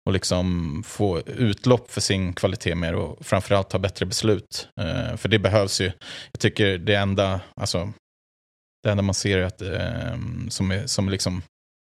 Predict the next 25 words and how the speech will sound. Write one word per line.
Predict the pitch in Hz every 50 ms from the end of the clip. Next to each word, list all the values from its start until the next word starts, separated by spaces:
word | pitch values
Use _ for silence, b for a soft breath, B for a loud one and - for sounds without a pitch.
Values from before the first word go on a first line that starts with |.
| _ _ - 107
verkligen | 107 104 - - 98
behövs | 95 101 95 92 -
jobbas | 104 101 95 95 110 101 -
på, | - - 87 92
det | 95 95 95 90 90
är | 87 85
att, | - - - - - - _ _ _ _ _ _ _ _ _ - -
ja, | 98
men | 95 92 90 - _ _ -
positionsspel | 117 113 - - - 123 110 110 - - - 113 117 117 104 107
eller, | 107 107 104 104 101 104 107 107 107
eller | 113 110 110 107 104
liksom | 101 104 98 - 113 104 101
hur, | 104 107 107 104 104 104
hur | 107 117 113 107 104
han, | 104 107 104 101 101 101 98 101 101 98 101 101
vilka | 107 107 107 117 - -
beslut | 101 104 - - 98 101 -
han | 107 101
tar | - 101 101
och | 107
så | - -
vidare. | 107 104 - 113
Så | - -
att | 120